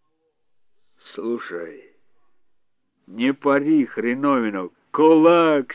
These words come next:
середняк, кому теперь дело до этого? Ты откуда свалился? Ты кто такой?» «Асанбаев с разъезда Баранлы-Буранный». Начальник стал заглядывать в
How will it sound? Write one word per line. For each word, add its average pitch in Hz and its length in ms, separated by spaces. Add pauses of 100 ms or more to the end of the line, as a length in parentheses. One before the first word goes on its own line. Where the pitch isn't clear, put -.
середняк, 170 720 (180)
кому 202 420
теперь 196 480
дело 175 560
до 160 140
этого? 185 380
Ты - 160
откуда 220 560
свалился? 226 760 (340)
Ты 226 100
кто 262 140
такой?» 247 500 (1120)
«Асанбаев 170 680
с - 80
разъезда 165 520
Баранлы-Буранный». 190 1000 (1600)
Начальник 220 720
стал 214 420
заглядывать 196 640
в - 60